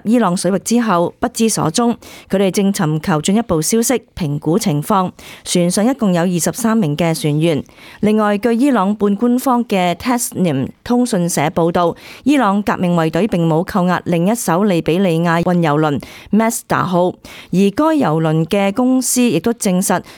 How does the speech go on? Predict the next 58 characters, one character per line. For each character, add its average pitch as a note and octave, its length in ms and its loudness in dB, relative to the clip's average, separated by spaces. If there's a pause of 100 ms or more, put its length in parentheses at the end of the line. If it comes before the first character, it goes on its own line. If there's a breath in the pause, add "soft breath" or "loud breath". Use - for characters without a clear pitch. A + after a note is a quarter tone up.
佢 F#3+ 80 0
哋 F3+ 180 0
經 B3 380 2
已 E3+ 240 2
重 D#3 280 -2
新 B3 300 0
同 D#3 260 0
該 A3 220 0
油 G3 180 0
輪 C#3+ 200 0
進 F3+ 260 0
行 C#3+ 220 0
溝 G#3 200 0
通， A#3 240 0 (360 loud breath)
並 F3 180 -2
且 G3+ 100 0
證 F3+ 220 0
實 E3 160 -2 (260 loud breath)
該 A#3+ 220 0
艘 G3 180 0
船 D3 340 -2
並 E3 220 0
冇 E3 140 2
被 E3+ 140 0
伊 E3 260 0
朗 E3 280 2
革 F3+ 180 -2
命 D#3+ 240 0
衛 D#3 180 0
隊 D3+ 160 -2
扣 E3 280 -2
押。 F3 180 -2 (460 loud breath)
報 A#3 120 0
道 G#3 120 0
又 F3+ 240 2
指， F#3 400 0 (100)
該 C4 180 0
艘 G3+ 200 0
油 E3 200 0
輪 D3 220 0 (340 loud breath)
係 F3 200 0
受 F3 320 0
到 G3 280 2
伊 B3+ 280 2
朗 F#3 400 2
部 E3 240 2
隊 D#3+ 180 0
警 F3 260 0
告 F3+ 300 0
有 E3 140 0
關 A3+ 220 0
保 D3+ 160 0
安 F#3+ 140 0
嘅 F#3 60 0
問 D#3 220 0
題 D3+ 160 -2
之 A3 200 0
後， E3+ 220 0